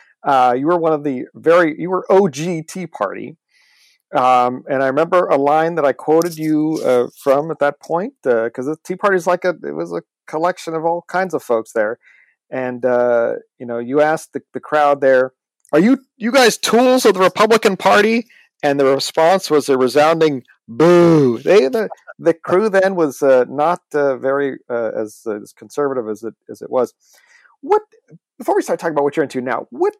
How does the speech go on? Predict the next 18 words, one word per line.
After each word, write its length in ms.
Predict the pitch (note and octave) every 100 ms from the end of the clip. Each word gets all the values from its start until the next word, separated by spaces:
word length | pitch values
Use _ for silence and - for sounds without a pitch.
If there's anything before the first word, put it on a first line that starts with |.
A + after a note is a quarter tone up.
| _ _ -
parallels 640 | - C3 D3+ D#3 D3 C#3+ -
do 120 | B2+
you 140 | B2
see 580 | A#2 - - C3 B2+ B2+
between 920 | A2+ A2+ - - B2 B2+ B2 A#2 A2+ - _ _ _
the 100 | A#2
start 560 | - - - F#3+ G3+ G3
of 100 | D3+
the 80 | C#3+
Tea 260 | - D3
Party 600 | C3+ - B2 A#2+ A2+ G#2+ _ - _ -
and, 440 | C3 B2 A#2+ A#2+ -
and 220 | D#3 A#2 A#2
what's 220 | C3+ -
going 320 | B2+ A#2+ A2+
on 260 | A2 G#2+ G#2+
now 300 | A2 G#2 G#2+
with, 180 | G2